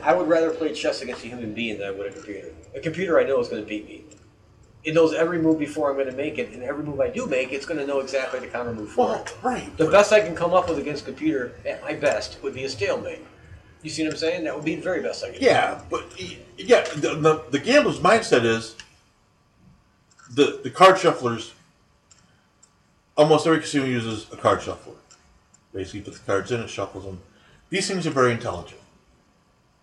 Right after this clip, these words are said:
Speaker 2: It'll, uh, at the end of the day, when you go to put the cards away, you put 'em in, you hit a button, it'll reshuffle the cards in perfect order.
Speaker 1: Hmm.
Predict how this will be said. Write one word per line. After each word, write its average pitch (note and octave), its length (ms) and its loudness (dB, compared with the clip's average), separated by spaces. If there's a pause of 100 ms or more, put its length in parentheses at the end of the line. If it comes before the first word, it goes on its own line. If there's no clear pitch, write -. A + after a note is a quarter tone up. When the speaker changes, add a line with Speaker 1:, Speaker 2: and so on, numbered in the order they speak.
(640)
Speaker 2:
It'll, A2+ 560 4 (640)
uh, G2 260 0
at A#2 120 0
the A#2 100 4
end C#3 100 6
of C#3 60 -2
the C#3 180 0
day, C#3 120 6
when A#2+ 160 0
you G#2 320 -4
go A#2 120 6
to A2+ 60 4
put - 140 -10
the - 100 -18
cards B2 260 2
away, A#2+ 540 4 (160)
you G2+ 100 -12
put B2 160 -2
'em B2 100 -2
in, A#2 280 2 (400)
you G2+ 100 -6
hit B2 100 4
a A#2+ 60 2
button, A2 360 4 (420)
it'll D#3 260 6
reshuffle A#2+ 760 -2
the A2+ 120 -8
cards F#2+ 520 2 (460)
in - 120 -8
perfect A2+ 300 -2
order. F#2+ 260 -4 (440)
Speaker 1:
Hmm. E3+ 120 -12